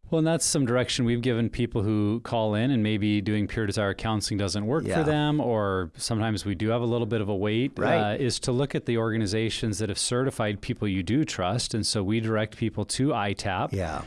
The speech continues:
Speaker 1: to find other C sats, Certified Sex Addiction Therapists.
Speaker 2: Right.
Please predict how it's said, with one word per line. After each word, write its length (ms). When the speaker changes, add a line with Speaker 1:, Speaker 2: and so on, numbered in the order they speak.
Speaker 1:
to 100
find 400
other 260
C 300
sats, 460
Certified 840
Sex 380
Addiction 380
Therapists. 680
Speaker 2:
Right. 220